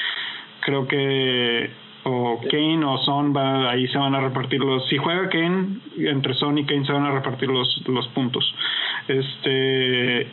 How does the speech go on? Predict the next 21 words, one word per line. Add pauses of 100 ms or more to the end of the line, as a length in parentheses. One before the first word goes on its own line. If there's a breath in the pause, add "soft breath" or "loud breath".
(100)
y (180)
Lingard,
Lingard
me
gusta
porque
Burnley
es
una
mala
defensa (560 loud breath)
y
West
Ham
tiene
que
pelear (180)
para
mantenerse
en
Europa.